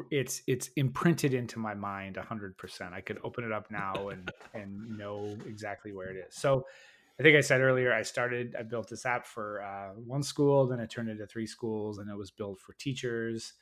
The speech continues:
Speaker 1: And, you know, it, it solved every teacher's problems at the expense of my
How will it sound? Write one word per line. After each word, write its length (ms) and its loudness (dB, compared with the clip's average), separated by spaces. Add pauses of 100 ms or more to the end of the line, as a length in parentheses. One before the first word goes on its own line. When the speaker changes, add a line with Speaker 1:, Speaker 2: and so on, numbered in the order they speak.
(240)
Speaker 1:
And, 640 -2 (100)
you 100 0
know, 180 2
it, 240 2 (120)
it 260 4 (200)
solved 440 8
every 360 6
teacher's 500 0
problems 1000 0 (120)
at 180 -4
the 160 -2
expense 580 -4
of 560 -2
my 640 0